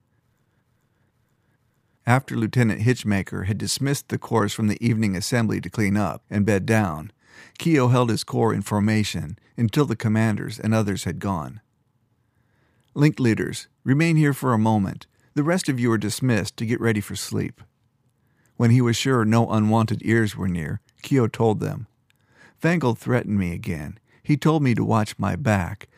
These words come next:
but someone else could have an accident or maybe put her hand where it shouldn't be.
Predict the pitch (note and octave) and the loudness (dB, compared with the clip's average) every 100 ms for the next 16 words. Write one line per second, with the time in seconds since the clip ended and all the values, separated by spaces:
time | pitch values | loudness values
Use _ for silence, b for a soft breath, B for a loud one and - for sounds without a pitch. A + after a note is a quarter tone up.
0 | b - A#2+ D#3+ D#3+ A2+ A#2 G#2+ F#2+ - | b -4 -2 2 2 4 2 0 -2 -2
1 | G2+ A2 G2 E2+ A2 A#2 - - - - | 2 2 0 -2 -2 -2 -6 -10 -12 -14
2 | b b A#2 A#2 A2+ A2 C#3+ C3 A#2 G#2 | b b 0 2 2 0 0 0 0 0
3 | A2 A#2+ G2+ F#2+ G#2+ G#2+ G2+ - B2 G#2+ | 0 -2 -2 -4 -4 -4 -4 -2 0 0
4 | - D#2 G2 | -4 -8 -10